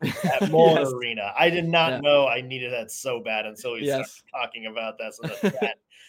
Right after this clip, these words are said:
Speaker 2: that thought gun into my head.
Speaker 1: Yeah.
Speaker 2: Saint Louis is interesting just because it feels like the last couple of years, um, their, their entire season really hinges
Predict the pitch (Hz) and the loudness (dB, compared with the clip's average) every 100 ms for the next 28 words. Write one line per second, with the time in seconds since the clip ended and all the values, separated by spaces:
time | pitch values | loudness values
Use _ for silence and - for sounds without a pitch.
0 | - 151 139 143 123 101 123 120 110 98 | -2 0 2 0 0 -2 -4 -4 -6 -6
1 | 107 113 107 _ _ - 196 427 294 285 | -4 -6 -8 _ _ -4 0 2 2 2
2 | 254 214 214 214 190 196 160 190 - 165 | -2 -4 -4 -6 -6 -6 -4 -6 -6 -4
3 | 170 151 - 147 147 143 143 113 113 107 | -4 -6 -8 -4 -4 -2 -4 -4 -6 -2
4 | 127 127 139 127 104 110 131 131 120 113 | -4 -4 -12 -12 -12 -10 -6 -6 -6 -10
5 | 101 - 113 117 120 110 113 - 131 147 | -12 -12 -4 -2 -2 -4 -8 -12 -4 -2
6 | 143 139 147 143 - 151 170 160 151 156 | -2 -2 -4 -6 -4 -2 -2 -4 -4 -4
7 | 147 135 117 123 135 143 127 123 135 127 | -4 -10 -8 -4 -2 -2 -2 -4 -4 -6
8 | 131 123 113 - | -6 -6 -10 -12